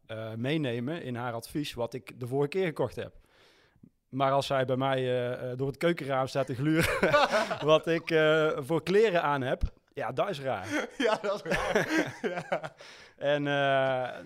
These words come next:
Speaker 1: nou ja, dus dat sluit denk ik wel mooi aan bij, eh, bij wat jij net schetst.
Speaker 2: <laughs> Ja, nee, eh, nee, ja. <laughs> Perfecte vergelijking, denk ik. Het is wel, eh, ehm, ja, wat ik het mooie eraan vind is, wij moeten hier nu om lachen, omdat het zo duidelijk is. Maar het
Speaker 1: Ja.
Speaker 2: is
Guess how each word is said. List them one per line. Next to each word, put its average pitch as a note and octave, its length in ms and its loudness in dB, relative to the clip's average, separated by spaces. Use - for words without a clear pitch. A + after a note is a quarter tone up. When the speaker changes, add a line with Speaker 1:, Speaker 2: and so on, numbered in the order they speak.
Speaker 1:
nou F3 280 -2
ja, D3 160 6
dus C#3+ 140 0
dat D3+ 120 2
sluit D3+ 200 6
denk D3 120 6
ik C#3 60 -4
wel D3 100 2
mooi D3 220 2
aan C3 140 -2
bij, C3 540 -2
eh, C#3 80 -8
bij C3+ 200 -4
wat C#3 120 -2
jij D3 120 -2
net C#3+ 140 -4
schetst. - 420 -12
Speaker 2:
<laughs> - 100 -10
Ja, D3+ 300 0
nee, F3 280 -4
eh, A2+ 220 -8
nee, D#3+ 240 -4
ja. A2+ 180 -6
<laughs> G#3 300 2
Perfecte F#3+ 380 -2
vergelijking, C#3+ 560 -6
denk A#2 160 -12
ik. A#2 120 -16
Het - 100 -16
is G#3 120 -4
wel, F3+ 320 -2
eh, C#3 80 -4
ehm, A#2+ 340 -8
ja, - 100 -8
wat C3+ 160 -12
ik E3 60 -6
het C#3+ 100 -4
mooie D#3 280 -2
eraan A#2+ 260 -4
vind A#2 200 -10
is, G#2+ 140 -12
wij B2 180 -4
moeten D3+ 220 -6
hier A#2+ 100 -6
nu A#2+ 80 -10
om A2 160 -12
lachen, A2+ 240 -8
omdat G2+ 160 -18
het G2+ 120 -20
zo B2+ 260 -8
duidelijk B2 400 -8
is. A2+ 100 -20
Maar B2 120 -10
het C3 100 -2
Speaker 1:
Ja. B2+ 60 2
Speaker 2:
is - 40 -8